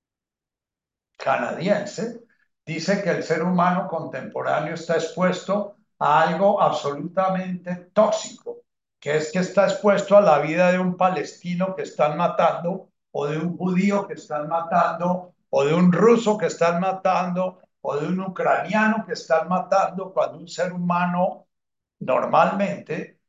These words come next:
hasta hace doscientos o trescientos años, solo te-, se tenía que hacer cargo de los seres que eran prójimos de él. El máximo podía ir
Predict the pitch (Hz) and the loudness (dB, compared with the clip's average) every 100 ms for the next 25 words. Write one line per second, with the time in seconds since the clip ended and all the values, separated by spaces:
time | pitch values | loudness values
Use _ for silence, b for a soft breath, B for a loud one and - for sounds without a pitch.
0 | _ - 101 - 104 104 127 135 - 160 | _ -12 -12 -10 -8 -2 0 0 0 2
1 | 156 156 - _ _ - 110 - 156 156 | 2 0 -6 _ _ -8 -8 -2 -2 -2
2 | 180 165 147 - 127 - - 127 170 - | -6 -4 -4 -4 -8 -8 -10 -8 -8 0
3 | 151 160 175 180 _ _ - - 170 180 | 0 0 -4 -8 _ _ -8 0 2 2
4 | 196 - 139 - - 127 135 131 139 156 | 0 -2 -4 -4 -8 -10 -8 -10 -4 -2
5 | 165 165 156 165 170 - 170 151 156 156 | -2 -2 -2 -2 -4 -2 2 2 2 0
6 | 180 - _ _ - 143 135 123 - 160 | -2 -6 _ _ -2 -2 0 -4 -2 0
7 | 160 180 - - 139 151 147 - 160 156 | 0 -2 -6 -6 -2 0 -2 -2 0 0
8 | - 156 139 117 113 120 170 - _ _ | -2 -8 -10 -10 -12 -8 -8 -10 _ _
9 | _ _ _ - - - _ _ _ 143 | _ _ _ -20 -20 -20 _ _ _ 0
10 | 196 - 214 214 165 143 135 151 180 180 | 0 0 -2 0 0 -2 -4 -4 -2 -2
11 | 180 175 | -4 -8